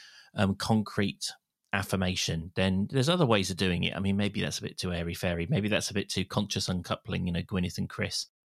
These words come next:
Y-, we were joking before we started about how this is gonna be a tough week to record, t-, uh, because it's been a tough week to listen to. And, uh, the main part of that for me has been my total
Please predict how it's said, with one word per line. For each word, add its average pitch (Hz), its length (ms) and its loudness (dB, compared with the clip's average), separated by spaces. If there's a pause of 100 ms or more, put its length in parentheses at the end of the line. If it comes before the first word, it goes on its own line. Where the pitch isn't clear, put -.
(220)
Y-, 160 200 -2
we 196 180 6
were 185 100 8
joking 160 380 4
before 123 380 2
we 113 80 4
started 123 500 2
about - 280 0
how 101 200 2
this 98 200 0
is - 140 -4 (380)
gonna 98 120 0
be 95 100 0
a 92 60 0
tough - 320 -2
week 101 140 -2
to 98 100 -6
record, 98 500 -2 (460)
t-, - 100 -8 (140)
uh, - 60 -12
because 104 640 2
it's - 180 -2
been 123 320 2
a 117 60 2
tough - 320 0
week 120 140 2
to 127 80 -4
listen 147 260 2
to. 104 280 -2
And, 110 200 0
uh, 85 200 2
the 120 300 0
main 135 300 6
part 120 300 4
of 117 40 -2
that 110 160 0
for - 80 -2
me 113 160 4
has 104 200 2
been 110 320 4
my 107 140 4
total 110 840 0